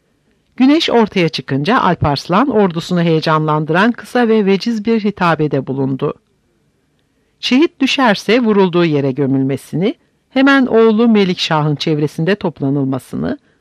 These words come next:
Türk Hakanlığının birliğinin bozulmamasını vasiyet etti. Namaz kıldıktan sonra ön saflara geçti.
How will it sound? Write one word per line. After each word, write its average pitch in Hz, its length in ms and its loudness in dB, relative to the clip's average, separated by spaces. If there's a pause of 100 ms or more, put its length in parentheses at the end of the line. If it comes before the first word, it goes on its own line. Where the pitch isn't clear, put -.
(180)
Türk 277 220 -2
Hakanlığının 226 760 2
birliğinin 185 520 0
bozulmamasını 220 800 0
vasiyet 156 440 -4
etti. - 420 -6 (1300)
Namaz 277 300 2
kıldıktan 277 560 0
sonra 190 400 0
ön 220 160 2
saflara 139 520 -4
geçti. 139 560 -6